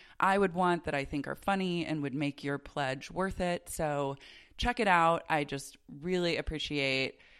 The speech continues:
everyone who listens to this. And, uh, even if you just go to the page and look at it, I'm like, you're a super fan. W W w dot patreon dot com slash sexy unique podcast. The second announcement is that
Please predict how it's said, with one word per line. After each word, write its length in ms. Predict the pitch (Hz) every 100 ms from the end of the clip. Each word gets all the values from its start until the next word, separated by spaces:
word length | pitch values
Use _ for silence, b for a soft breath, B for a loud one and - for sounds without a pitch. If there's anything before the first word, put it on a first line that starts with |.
| b b
everyone 380 | 170 175 160 160
who 100 | 156
listens 440 | 143 147 139 -
to 80 | 147
this. 400 | 135 127 - - -
And, 540 | 147 131 131 131 - -
uh, 200 | 139 120 -
even 280 | 175 185 185
if 100 | 165
you 100 | 170
just 260 | 151 143 -
go 180 | 151
to 80 | 143
the 100 | 131
page 300 | 160 127 -
and 100 | -
look 160 | - -
at 160 | -
it, 300 | - - - -
I'm 300 | - - -
like, 560 | 85 69 - - - _ -
you're 200 | 147 127
a 60 | 131
super 360 | - - -
fan. 480 | - - - - 180 B B B B
W 260 | 185 190 202
W 280 | 185 180
w 320 | 165 151 156 151
dot 260 | 135 -
patreon 640 | - 160 - 165 156 156
dot 240 | 151 131 -
com 360 | - 190 190
slash 380 | 190 151 147 143
sexy 340 | - 123 - 127
unique 320 | 131 127 -
podcast. 840 | - - - - - - - - B B B B B B
The 100 | 175
second 320 | - 247 277
announcement 680 | 208 170 165 165 175 170 165
is 400 | 175 165 160 156
that 840 | - 165 151 151 151 - - -